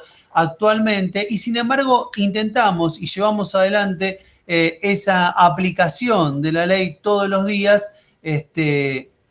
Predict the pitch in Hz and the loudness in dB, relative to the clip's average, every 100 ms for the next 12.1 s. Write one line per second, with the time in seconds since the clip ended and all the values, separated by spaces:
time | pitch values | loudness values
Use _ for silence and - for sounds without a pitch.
0 | _ _ - 143 - 180 170 185 202 208 | _ _ -10 -8 -6 -4 -2 2 2 2
1 | 190 180 185 190 175 160 175 160 190 190 | 2 2 2 2 2 0 -2 0 2 2
2 | 180 156 165 170 175 196 156 160 165 160 | 0 0 2 2 0 0 0 -2 -2 -2
3 | 160 - 165 170 - _ 151 147 131 151 | -2 -2 -2 -2 -8 _ -4 -4 -4 -4
4 | 139 139 - 165 160 160 170 165 143 147 | -4 -2 0 2 2 2 0 -2 -6 -6
5 | 147 143 135 135 151 151 165 160 _ _ | -4 -8 -6 -6 -2 0 0 -4 _ _
6 | - - 220 214 190 170 170 156 143 127 | -4 0 4 4 2 2 4 4 2 0
7 | 113 101 - 147 196 190 185 160 160 151 | -6 -10 -4 -2 0 0 0 -2 -2 2
8 | 156 127 117 - _ _ _ _ _ _ | 0 0 -6 -12 _ _ _ _ _ _
9 | _ _ - 180 180 175 180 180 165 170 | _ _ 0 2 4 2 2 2 4 2
10 | 170 - - - 170 190 190 185 180 180 | -2 -16 -18 -4 2 2 4 2 0 -6
11 | _ _ _ 175 151 - 196 220 170 135 | _ _ _ -6 -4 -2 0 2 2 0
12 | 139 | -8